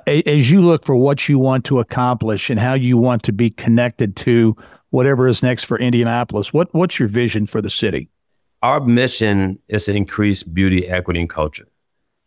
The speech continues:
Speaker 2: Um, so a-, as it relates to, uh, how that manifests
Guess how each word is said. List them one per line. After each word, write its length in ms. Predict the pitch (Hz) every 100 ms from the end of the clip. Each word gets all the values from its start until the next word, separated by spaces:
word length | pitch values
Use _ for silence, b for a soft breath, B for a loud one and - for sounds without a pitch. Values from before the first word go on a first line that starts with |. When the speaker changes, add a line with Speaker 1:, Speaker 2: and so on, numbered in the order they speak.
| _ _
Speaker 2:
Um, 420 | 95 95 95 92
so 160 | 95 104
a-, 40 |
as 520 | 104 104 104 107 107 101
it 120 | 107
relates 480 | 107 101 110 98 -
to, 500 | - 101 101 92 - _ _ _ _
uh, 220 | - 101 92
how 260 | - 113 113
that 300 | 110 101 101
manifests 800 | 101 107 104 - 104 98 -